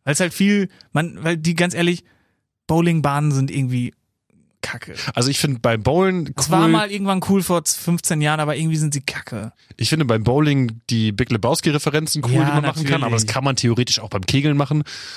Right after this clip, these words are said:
Speaker 2: Und zweitens, ähm, also ich hab zwei Probleme vor allen Dingen mit Kegel-, äh, mit Bowlingbahnen. Erstens muss man sich, äh, Schuhe ausleihen und ich glaube nicht, also bei den meisten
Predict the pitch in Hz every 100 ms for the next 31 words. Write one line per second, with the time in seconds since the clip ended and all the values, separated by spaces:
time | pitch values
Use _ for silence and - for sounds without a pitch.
0 | - - - 147 180 - - - 123 139
1 | 151 143 - - 117 113 117 113 113 _
2 | _ _ _ _ _ _ _ _ - -
3 | 120 113 117 - 123 127 113 117 107 87
4 | - 95 90 90 - 98 95 107 98 90
5 | 95 98 101 101 110 117 131 170 - 131
6 | 123 113 110 - - 104 101 - 156 175
7 | 160 165 160 175 214 - - - _ -
8 | 120 120 - 120 131 123 135 143 - 120
9 | 110 113 110 123 143 127 117 113